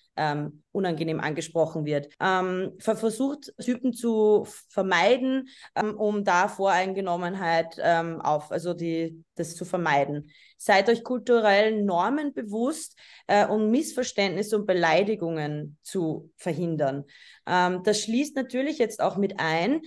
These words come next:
dass ich mich bei jedem Modell, das ich fotografiere, bei jeder Person, die ich fotografiere, eventuell ein bisschen vorher, ähm, auseinandersetzen muss damit, erkundigen muss, vielleicht Themen recherchieren muss, mit denen ich selber noch nie Berührungspunkte habe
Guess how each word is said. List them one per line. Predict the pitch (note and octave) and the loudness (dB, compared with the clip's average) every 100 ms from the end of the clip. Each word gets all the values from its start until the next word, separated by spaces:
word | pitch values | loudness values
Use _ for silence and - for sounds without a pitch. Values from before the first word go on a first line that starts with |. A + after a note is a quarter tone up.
| - - | -12 -2
dass | G#3+ A3 | 0 0
ich | A#3+ | -2
mich | C4 D4 D4+ - _ _ _ _ _ | 0 0 -4 -16 _ _ _ _ _
bei | - | -4
jedem | E3 D#3+ E3+ A#3 C#4+ | -2 2 4 6 6
Modell, | A3+ F#3+ D#3+ G3 | 4 4 4 4
das | A#3 G#3 | 2 -4
ich | F#3 | -8
fotografiere, | F3+ - E3 D#3+ E3+ G#3 C4 | -10 -6 -6 -6 0 4 4
bei | G#3 | 4
jeder | F3 E3 | 0 -2
Person, | E3 D#3+ D#3+ E3 G#3+ | -4 -8 -4 0 0
die | A3 | 0
ich | F#3+ - | -4 -6
fotografiere, | F3+ F3 F3 D#3+ F3+ F#3+ B3 - | -6 -4 -4 -6 -2 2 2 2
eventuell | F3+ A#3 C4+ G3+ G#3 | 0 0 0 2 2
ein | G3 G3 | -2 -6
bisschen | F#3 F#3 - A3 | -8 -8 -4 -2
vorher, | A3+ - E3+ E3+ G3 G#3+ G#3+ A3+ - - - - | -4 -6 0 4 4 6 4 2 -4 -20 -14 -2
ähm, | G3 G3 G3 G3 | 2 2 0 0
auseinandersetzen | G3+ G#3+ F3+ F3+ A3 F3+ - F3+ | 0 2 2 2 0 -2 -2 -6
muss | E3+ E3 | -4 -4
damit, | E3 D#3 D#3 | -4 -2 -2
erkundigen | - E3 - A#3+ A#3+ F3+ E3 | -4 -4 0 2 2 0 -4
muss, | D3 D3+ - | -6 -8 -6
vielleicht | A3+ G3+ G3+ A#3+ - - | 0 2 2 0 -6 -4
Themen | A3+ C4 C#4 | -2 0 0
recherchieren | A3 A3 A3 - G3+ G#3 | 0 -2 -6 -4 -2 0
muss, | G3+ A#3 | 0 0
mit | A#3 G#3 | -2 0
denen | F#3+ G3+ | 0 0
ich | F3+ - | -4 -4
selber | F3+ E3+ G#3+ | -2 0 0
noch | A3+ A3 | -2 -2
nie | A#3 A#3+ | 0 0
Berührungspunkte | A#3+ A#3 A3 G#3+ G#3+ G#3+ D#3 C#3+ - D3 | 0 -2 -2 0 -2 -4 -8 -8 -4 -2
habe | A#2 A#2+ - F3+ | -2 -2 -2 -4